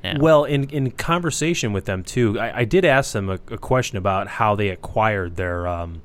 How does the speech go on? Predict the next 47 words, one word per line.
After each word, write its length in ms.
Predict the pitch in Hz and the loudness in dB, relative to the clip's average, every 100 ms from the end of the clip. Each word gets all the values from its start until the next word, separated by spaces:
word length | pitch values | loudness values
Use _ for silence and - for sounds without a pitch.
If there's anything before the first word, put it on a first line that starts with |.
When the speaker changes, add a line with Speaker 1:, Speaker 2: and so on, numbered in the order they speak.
| - - - - | -16 -14 -14 -12
Speaker 2:
uh, 200 | - 90 | -6 -6
barrels. 640 | 82 87 120 87 - - - - - - - - - | 0 2 2 0 -4 -12 -12 -14 -18 -18 -18 -18 -6
And 600 | 123 110 104 101 101 117 | 0 2 4 2 2 -2
he 200 | - 143 | -2 0
did 240 | 127 220 160 | 4 2 4
mention 360 | 180 208 151 | 2 2 0
that 100 | 110 | 0
they 100 | 110 | 0
were 140 | 117 113 | 0 0
bought 400 | 92 123 107 98 | 4 2 2 -2
direct 340 | 101 104 107 | 0 2 0
from 240 | - 104 92 | -2 -10 -8
Kentucky 460 | 101 - 98 - | -10 -6 -6 -6
distilleries. 720 | 87 - 101 85 71 - - - - - - - - - | -12 -10 -10 -10 -12 -12 -12 -12 -18 -20 -12 -10 -10 0
Speaker 1:
Right. 280 | 143 127 - - | 4 4 0 2
Yeah. 320 | 160 117 80 | 4 2 0
No, 160 | 135 127 | 2 4
that's, 200 | 113 - | 4 4
Speaker 2:
So, 680 | 156 147 139 131 127 120 - | 4 8 8 8 6 4 0
Speaker 1:
that's 160 | - - | -10 -6
Speaker 2:
I, 200 | 127 180 | 2 2
I 80 | 156 | 4
mean, 120 | 139 | 2
if 80 | 131 | 2
it's 120 | 175 | 0
coming 200 | - 185 | 0 2
straight 220 | 135 165 147 | 2 2 2
from 120 | 139 | 0
a 40 | |
di-, 120 | 104 117 | 0 -2
a 180 | - | -2
distillery, 640 | 113 104 - 156 104 98 101 | -4 -2 2 4 4 2 0
I 80 | |
mean, 360 | 101 101 98 101 - | -2 -2 -2 -6 -2
there's 220 | 135 143 | 0 2
not 160 | 180 | 4
a 80 | 139 | 4
beer 520 | 92 - 135 123 107 | 0 -4 0 2 2
that's 180 | 90 - | -2 -4
been 160 | - 101 | -2 -2
in 80 | 92 | -2
those 160 | 85 | -4
barrels 400 | 85 95 85 80 | -2 -2 -2 -6
before 580 | - 87 101 92 85 78 - | -12 -10 -6 -4 -6 -10 -12
they 100 | - | 0
Speaker 1:
Right. 240 | 123 104 80 | 2 2 -2
Speaker 2:
have. 240 | 73 - | -10 -18